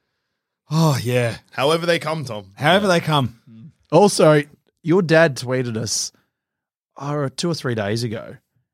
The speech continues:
Speaker 3: and was very arrogantly confident of the roast trinity happening. After the Bombers win.
Speaker 2: Yep.
Speaker 3: Did you see this tweet come through?
Speaker 2: I
Speaker 1: Yeah,
Speaker 2: didn't.
Speaker 1: no, and I think in the tweet he said, "I
Speaker 3: He
Speaker 1: don't want to
Speaker 3: said,
Speaker 1: jinx
Speaker 3: yeah,
Speaker 1: us."
Speaker 3: he was like, "Well, this was a bit early," but yep,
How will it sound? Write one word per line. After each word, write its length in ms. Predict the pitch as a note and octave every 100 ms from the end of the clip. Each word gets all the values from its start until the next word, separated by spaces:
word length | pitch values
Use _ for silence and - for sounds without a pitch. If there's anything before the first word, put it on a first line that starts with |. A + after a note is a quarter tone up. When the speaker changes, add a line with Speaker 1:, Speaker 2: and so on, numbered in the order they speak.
| _
Speaker 3:
and 180 | - C3
was 160 | B2+ A2+
very 1120 | G#2+ G#2+ C3+ D3 D3 C#3+ C3+ C3 B2+ A#2+ A#2+
arrogantly 680 | - B2+ B2 A#2+ B2 A#2 A2+
confident 580 | G#2 A2+ G#2 A2 G#2+ G#2
of 180 | A#2 G2+
the 80 | E3
roast 300 | B2 G#2+ -
trinity 320 | A#2+ G#2 G#2+
happening. 340 | G#2 G2+ A#2+ - _ _ _ -
After 260 | E3 G#3+
the 80 | F3
Bombers 360 | C3 C3+ D3 B2+
win. 220 | A#2+ - -
Speaker 2:
Yep. 400 | E3 F3+ E3+ -
Speaker 3:
Did 140 | C#3
you 80 | F3+
see 200 | - E3+
this 160 | D#3+
tweet 240 | - E3 D#3+
come 180 | D#3 D#3
through? 220 | E3 G3
Speaker 2:
I 80 | B2
Speaker 1:
Yeah, 120 | E3+
Speaker 2:
didn't. 80 | F3+
Speaker 1:
no, 180 | F3+ E3+
and 100 | D#3+
I 80 | F3
think 220 | G3 F#3
in 80 | F#3
the 40 |
tweet 220 | E3+ E3 D#3+
he 60 |
said, 180 | C3+ D3
"I 60 | C3+
Speaker 3:
He 60 |
Speaker 1:
don't 60 | F#3
want 80 | E3
to 40 |
Speaker 3:
said, 140 | A3 A#3
Speaker 1:
jinx 160 | C3+
Speaker 3:
yeah, 120 | C#4+ -
Speaker 1:
us." 120 | F3
Speaker 3:
he 80 | C#3+
was 100 | C3+
like, 140 | G#2+
"Well, 200 | A#2 C3
this 120 | C#3
was 140 | C#3 C3+
a 20 |
bit 180 | D#3 C#3+
early," 380 | D3+ D3 A#2+
but 160 | - C3+
yep, 220 | C3+ D3